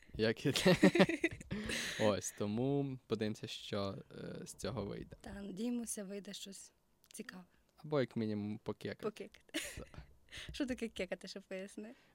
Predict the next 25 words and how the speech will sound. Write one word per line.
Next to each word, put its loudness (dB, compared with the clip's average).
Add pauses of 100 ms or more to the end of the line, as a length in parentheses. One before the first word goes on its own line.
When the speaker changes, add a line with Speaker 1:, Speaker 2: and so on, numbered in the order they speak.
Speaker 1:
Е, 0
що 0
таке -2
кекати? 0
Speaker 2:
Да. -4
Speaker 1:
Це, 2
там, -10 (100)
жаргон, 0
напевно, -2 (380)
е, 0
який 0
означає 2
сміятися. -2
От. -6 (120)
А -2 (240)
кеком 0
ми 0
з-, -8
замінюємо 0 (440)
слово -2
жарт 4
або -4
щось -6
смішне. -4 (360)
Ось. -10